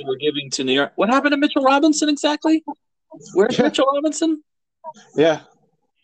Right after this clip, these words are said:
Speaker 1: Injured, quote unquote? Like, come on. Like, I mean, like,
Speaker 2: Yeah.
Speaker 1: Mitchell Ro-, listen, if you had asked me who was one of the most important players on my team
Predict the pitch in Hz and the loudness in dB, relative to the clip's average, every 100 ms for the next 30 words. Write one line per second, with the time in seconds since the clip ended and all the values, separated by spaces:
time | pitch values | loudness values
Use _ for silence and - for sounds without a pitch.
0 | _ _ _ _ _ _ _ - 202 240 | _ _ _ _ _ _ _ -4 0 0
1 | 240 320 320 285 - - 294 302 294 320 | 2 4 4 2 -4 -2 0 0 0 0
2 | 415 180 - - 190 208 - 156 156 - | 0 -2 -2 -4 -4 -6 -6 -2 -2 -4
3 | - 202 208 160 117 110 254 214 _ _ | -6 -2 0 0 2 2 2 0 _ _
4 | 190 240 202 180 - - 208 165 107 - | -2 2 2 2 -2 -2 0 0 -4 -6
5 | _ - 165 165 190 226 185 202 190 147 | _ -2 -2 0 2 2 2 0 -2 2
6 | 170 165 147 147 151 147 143 135 139 - | 6 6 4 2 2 4 2 0 -4 -6
7 | 123 143 139 135 - 117 - 165 120 | -4 -2 -2 -2 -6 -4 -4 -4 -4